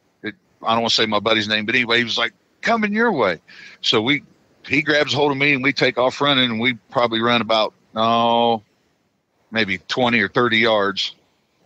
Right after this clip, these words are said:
Alls I see is the butt of this thing, and it's in the bush. Maybe a second, like a, a split second. But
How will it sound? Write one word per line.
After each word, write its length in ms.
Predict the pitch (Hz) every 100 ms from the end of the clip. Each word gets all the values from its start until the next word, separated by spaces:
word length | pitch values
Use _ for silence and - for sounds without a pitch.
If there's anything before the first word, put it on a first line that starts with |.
| -
Alls 260 | 131 143
I 180 | 147 160
see 500 | 139 123 113 110 110 - _ _ _ _ _ _ _ _ _ _ _ _
is 560 | 110 107 104 98 - - _ _ _ _ _ _ _ _ _ _ _ _ _
the 100 | 98
butt 240 | 90 143
of 140 | 131 98
this 220 | 104 -
thing, 440 | - 101 98 101 101 _ _ _ _ _
and 680 | - 110 104 104 98 98 101 _ _ _
it's 180 | 120 120
in 160 | 127 113
the 60 |
bush. 420 | 104 95 - - - _ _ _ _ _ _ _ _ _ _ _
Maybe 640 | 117 117 117 113 110 107 - _ _ _ _ -
a 60 |
second, 460 | 95 - 110 - -
like 200 | 104 101
a, 140 | 95 85 101
a 280 | 98 -
split 300 | 95 - 113
second. 420 | - 113 - 71 - _ _ _ _ _
But 260 | 120 110